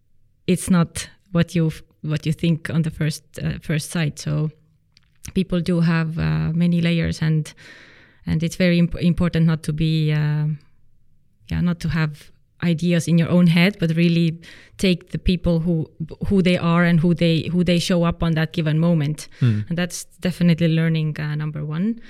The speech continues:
Speaker 1: Uh, learning number two is that words have epic value. Uh, choosing my words and thinking what to say and what not to say sometimes, uh, and when, when to listen and when to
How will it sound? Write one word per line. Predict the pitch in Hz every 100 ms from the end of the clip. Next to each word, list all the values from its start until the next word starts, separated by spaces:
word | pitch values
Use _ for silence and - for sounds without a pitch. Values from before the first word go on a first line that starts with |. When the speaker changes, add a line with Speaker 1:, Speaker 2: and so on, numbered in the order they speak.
| - - - - -
Speaker 1:
Uh, | 175 170 165
learning | 160 185 185
number | 180 175 175
two | - 208 220
is | 190 170
that | 175 165 - 165
words | 170 175 180 - -
have | 156 160 156 151 151 - - _
epic | 180 175 160 151 - - _
value. | 160 160 143 139 156 - _ _ _ _ _ -
Uh, | 160 151 151 151 - -
choosing | - 214 208 196
my | 180
words | 170 180 175 165
and | 160 156 -
thinking | 190 180 170 151
what | 175 196
to | 185
say | 190 170
and | 156
what | 160 160
not | 160 151 180
to | -
say | 214 220 240
sometimes, | 240 254 262 262 277 302 - - - - - - - -
uh, | 180 175 175 -
and | 170
when, | 180 180 170 -
when | 185 190
to | 180
listen | 175 196 208 202
and | 170 170
when | 170 170 160
to | 170 160 160 160 151